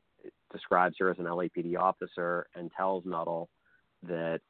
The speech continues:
uh, he informed detectives of her in nineteen eighty-six. Uh, Nuttall has all the records in front of him, and there's no record of that.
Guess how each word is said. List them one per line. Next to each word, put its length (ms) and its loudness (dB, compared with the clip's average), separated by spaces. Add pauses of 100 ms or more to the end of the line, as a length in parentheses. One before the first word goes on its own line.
(240)
uh, 280 2
he 220 2
informed 560 6 (120)
detectives 640 0 (200)
of 160 6
her 300 2 (160)
in 120 -6
nineteen 360 -6
eighty-six. 540 -2 (960)
Uh, 160 2
Nuttall 360 4
has 240 4
all 140 -2
the 80 -6
records 400 -4
in 100 -10
front 240 -4
of 100 -6
him, 320 -10 (120)
and 160 -8
there's 240 0
no 440 -2 (640)
record 340 4
of 100 -4
that. 280 -4